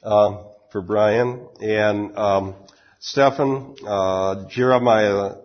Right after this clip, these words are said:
You know what? That's a long section. I think I'll just read it myself so everybody can hear it. So I'll give you Matthew twenty-five, thirty-six.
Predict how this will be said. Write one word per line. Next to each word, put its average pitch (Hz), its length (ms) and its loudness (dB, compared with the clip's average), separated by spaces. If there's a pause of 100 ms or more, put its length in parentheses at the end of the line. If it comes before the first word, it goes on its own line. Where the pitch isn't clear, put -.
(460)
You 139 440 -4
know 170 100 6
what? 190 220 4
That's 175 180 0
a 135 60 2
long 135 340 4
section. 135 400 -4
I 107 100 -2
think 143 200 -8
I'll 113 120 -4
just 107 200 -14
read 113 200 -6
it 98 120 -4
myself 101 560 -6 (960)
so - 180 -4
everybody 104 340 0
can 95 160 -4
hear 101 260 -2
it. - 280 -6
So 107 200 0
I'll 107 200 4
give 110 200 -2
you 110 160 -4
Matthew 107 360 -2
twenty-five, 104 800 -2
thirty-six. 107 1120 -6